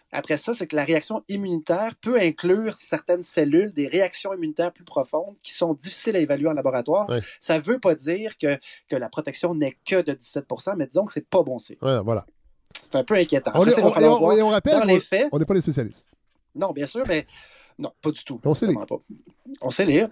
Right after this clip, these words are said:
Speaker 1: Et, euh, ça, ça, ça prend toujours plus de temps avant de voir dans les faits à quel point il y a beaucoup de cas de réinfection.
Speaker 2: Oui.
Speaker 1: Et à ce stade-ci de la pandémie au Québec, on parle, Fred, de l'importance d'avoir des indicateurs de mesure.
Speaker 2: Oui.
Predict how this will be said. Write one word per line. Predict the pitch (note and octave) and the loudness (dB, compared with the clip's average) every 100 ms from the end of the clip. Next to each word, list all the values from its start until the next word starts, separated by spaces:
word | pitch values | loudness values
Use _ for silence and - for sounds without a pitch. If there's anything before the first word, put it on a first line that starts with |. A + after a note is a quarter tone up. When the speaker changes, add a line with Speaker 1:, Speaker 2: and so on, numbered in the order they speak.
| - | 2
Speaker 1:
Et, | D#3 D#3 D#3 - | 6 6 4 2
euh, | B2+ B2+ B2 B2 C3 - | 0 0 -2 -2 -4 -10
ça, | - - | -6 -6
ça, | - C3 - | -6 -12 -10
ça | - | -6
prend | D3+ | -6
toujours | D3+ F3 | -2 -2
plus | - F#3+ | -2 -2
de | C#3+ | -2
temps | B2 F3 | 0 0
avant | D3+ C3 | 2 0
de | B2+ | 0
voir | B2+ D3 D#3 - _ _ _ | 2 4 2 -4 _ _ _
dans | B2+ D3 D#3 | -4 0 0
les | C3+ | -2
faits | A#2+ - D3+ D#3+ E3+ | -6 -6 -2 -2 -4
à | B2 | -10
quel | - C#3 | -4 -4
point | B2 D3+ D#3 | -4 0 0
il | C#3 | 2
y | C3 | 0
a | B2 - | -2 -8
beaucoup | C3+ D#3 | -14 -6
de | - | -4
cas | C3 D3+ | -2 -2
de | D3 | -2
réinfection. | A#2+ B2+ B2+ A#2 - D3+ G3+ - - | -4 -6 -10 -12 -6 -6 -6 -10 -12
Speaker 2:
Oui. | A2 | -10
Speaker 1:
Et | C#3 - | -10 -6
à | E3 F3 | -4 -2
ce | D#3+ | -4
stade-ci | D3+ - D#3+ D3 - | -6 0 0 0 -4
de | F3+ | -2
la | C3+ | 0
pandémie | C#3 C3+ C#3 | -2 -4 0
au | D#3+ | -2
Québec, | - B2 E3+ D3+ | -2 -2 0 0
on | B2 | -2
parle, | D3 D3+ | 0 -2
Fred, | - D#3+ E3 D3 - - | 0 0 0 0 -14 -8
de | C3+ | -2
l'importance | B2+ D3 D3 D3 - E3 E3 D3+ | 0 0 2 -2 0 -2 0 -2
d'avoir | B2 C3+ | 0 0
des | C3 A#2+ | -2 -6
indicateurs | C#3 C3 - B2 C#3 | -6 -6 -4 0 0
de | C#3 A#2+ | 0 -2
mesure. | A#2+ A#2 E3+ F3 | -4 0 2 2
Speaker 2:
Oui. | B2 | -2